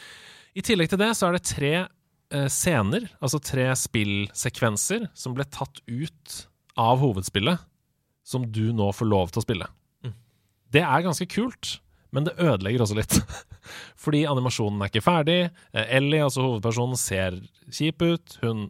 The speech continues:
Speaker 1: drikker øl sånn her, og flaska holder ikke i hånda. For det er u-, uferdig, ikke sant?
Speaker 2: Kjemperart.
Speaker 1: Så det appellerer jo til fansen. Det sier sånn, "Her får dere mer, og dere får vite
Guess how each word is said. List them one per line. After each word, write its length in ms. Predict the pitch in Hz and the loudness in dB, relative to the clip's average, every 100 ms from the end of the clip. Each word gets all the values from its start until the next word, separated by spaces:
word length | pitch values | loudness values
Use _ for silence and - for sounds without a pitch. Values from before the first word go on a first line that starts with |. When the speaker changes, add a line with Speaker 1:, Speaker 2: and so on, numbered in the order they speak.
| - | -10
Speaker 1:
drikker 600 | 110 107 117 - 127 123 | -8 -2 -2 -2 -4 -2
øl 180 | 117 117 | -2 -2
sånn 200 | - 117 | -2 0
her, 220 | 143 147 | 0 0
og 280 | 123 117 113 _ | -2 -4 -4 _
flaska 540 | - 131 - 120 120 - | -4 -2 -2 0 0 -2
holder 380 | - 110 107 113 | -4 -4 -2 -4
ikke 260 | - 117 117 110 | -4 -2 0 0
i 180 | 107 | -2
hånda. 440 | 107 147 156 156 156 - - _ | -2 -2 -2 -2 -4 -8 -20 _
For 140 | - 131 | -4 -2
det 80 | |
er 260 | - 117 214 | 2 2 2
u-, 220 | 196 165 | 2 2
uferdig, 400 | 110 117 131 226 - _ - | 4 2 2 2 0 _ -4
ikke 140 | 156 | 2
sant? 300 | 185 208 - - | 4 2 -2 -14
Speaker 2:
Kjemperart. 400 | 131 117 110 - - _ - | -12 -10 -10 -12 -20 _ -2
Speaker 1:
Så 80 | |
det 80 | 165 | 0
appellerer 400 | 165 180 123 110 | 2 2 4 4
jo 80 | 143 | 2
til 160 | 240 - | 0 -2
fansen. 540 | 107 92 - 247 208 | -2 -2 -4 -2 -2
Det 140 | 165 160 | -2 0
sier 160 | 156 | 0
sånn, 220 | 131 131 113 | 2 -2 0
"Her 160 | 131 131 | 0 2
får 140 | 160 | 2
dere 240 | 127 117 | 2 2
mer, 380 | 135 123 185 185 | 0 2 2 4
og 60 | 160 | 2
dere 80 | 131 | 0
får 140 | 143 139 | -2 -2
vite 380 | 107 - 123 | -4 -2 0